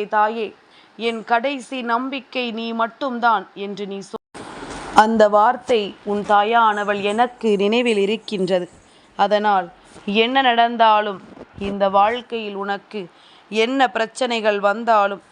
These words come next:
அதிலிருந்து நிச்சயமாக நான் உன்னை மீட்டெடுப்பேன் என்பதனை நீ மறந்து விடாதே. எந்த நிலையிலும் நான் உன்னை விட்டுவிட மாட்டேன் என்பதனை நீ புரிந்து கொள்.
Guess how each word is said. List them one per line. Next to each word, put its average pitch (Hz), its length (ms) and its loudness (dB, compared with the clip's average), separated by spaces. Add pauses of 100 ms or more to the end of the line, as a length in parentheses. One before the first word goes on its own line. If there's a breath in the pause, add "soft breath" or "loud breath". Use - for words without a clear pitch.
(340 soft breath)
அதிலிருந்து 240 680 -4
நிச்சயமாக 220 1000 -4 (140)
நான் 190 300 -4
உன்னை 220 400 -8
மீட்டெடுப்பேன் 196 840 -6
என்பதனை 185 540 -6 (440 soft breath)
நீ 214 140 -8 (100)
மறந்து 226 440 -4
விடாதே. 185 440 -2 (760 soft breath)
எந்த 233 420 -4
நிலையிலும் 208 540 -4 (240)
நான் 196 260 -2
உன்னை 226 340 -6
விட்டுவிட 208 560 -4
மாட்டேன் 202 500 -2
என்பதனை 190 500 -4 (200)
நீ 185 140 -10 (120)
புரிந்து 220 380 -6
கொள். 185 180 -10